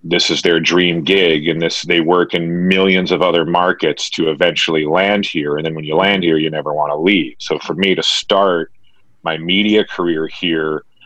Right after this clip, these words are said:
it was, um, it was interesting because I was surrounded by a lot of people who weren't from San Diego,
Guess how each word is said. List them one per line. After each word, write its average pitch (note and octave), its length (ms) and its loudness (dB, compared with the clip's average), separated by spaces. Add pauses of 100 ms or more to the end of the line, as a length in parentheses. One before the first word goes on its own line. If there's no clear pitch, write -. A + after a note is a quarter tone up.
(480)
it F2 300 -4
was, E2+ 420 0
um, D#2+ 440 0 (1040)
it F2+ 80 -4
was F#2 200 2
interesting D2 760 -2
because D#2+ 680 -2 (1080)
I F#2+ 160 4
was F2+ 180 -2
surrounded F#2 460 2
by E2 140 2
a D#2+ 80 2
lot F2 260 2
of F2 100 -4
people G#2 480 0
who G2 100 2
weren't F#2 380 2
from F2+ 160 -8
San F2 300 0
Diego, E2 600 0